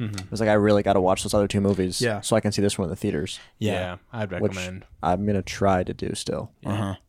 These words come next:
Speaker 3: Yeah. Phenomenal movies. All of them are
Speaker 1: Yeah.
Speaker 3: good. Well, the first one's good. The second one is really good. The third one is not that good,
Speaker 1: Mm.
Speaker 3: in my opinion. Mockingjay Part One is pretty mid movie.
Speaker 1: Mm.
Speaker 3: It's a lot of dialogue.
Speaker 2: Part
Speaker 3: A
Speaker 2: one
Speaker 3: lot
Speaker 2: or
Speaker 3: of
Speaker 2: part
Speaker 3: it.
Speaker 2: two?
Speaker 3: Part one.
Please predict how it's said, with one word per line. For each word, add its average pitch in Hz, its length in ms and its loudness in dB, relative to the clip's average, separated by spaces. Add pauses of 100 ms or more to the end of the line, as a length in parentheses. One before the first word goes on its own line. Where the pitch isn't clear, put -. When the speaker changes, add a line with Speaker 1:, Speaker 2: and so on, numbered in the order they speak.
(340)
Speaker 3:
Yeah. 107 200 -2 (380)
Phenomenal 120 540 4
movies. 104 540 -6 (100)
All 101 200 0
of 98 80 -8
them 92 320 -8
are 98 100 -6
Speaker 1:
Yeah. 92 80 -10
Speaker 3:
good. 92 120 -12
Well, 135 340 2 (460)
the - 60 -20
first 131 200 2
one's 151 140 2
good. 95 260 -6 (120)
The 104 80 -4
second 110 220 2
one 110 100 4
is 98 100 -2
really 101 260 -2
good. 90 280 -14 (500)
The - 60 -16
third 131 240 4
one 135 120 4
is 107 120 -2
not 82 260 -8
that - 160 -20
good, - 140 -20 (100)
Speaker 1:
Mm. 101 260 -14
Speaker 3:
in 107 80 -2
my 92 140 -2
opinion. - 320 -14
Mockingjay 113 520 0
Part 92 200 2
One 98 240 -4
is 90 160 -12
pretty 98 300 -4
mid 95 260 -8
movie. 90 380 -20 (120)
Speaker 1:
Mm. 95 260 -16 (120)
Speaker 3:
It's 113 140 -10
a 151 40 2
lot 170 200 8
of 156 80 4
dialogue. 120 680 4 (220)
Speaker 2:
Part 120 200 4
Speaker 3:
A - 20 4
Speaker 2:
one 110 160 8
Speaker 3:
lot 143 80 10
Speaker 2:
or - 20 8
Speaker 3:
of 139 60 2
Speaker 2:
part 113 140 6
Speaker 3:
it. - 20 -6 (140)
Speaker 2:
two? - 100 -4 (100)
Speaker 3:
Part 104 200 -2
one. 92 240 -12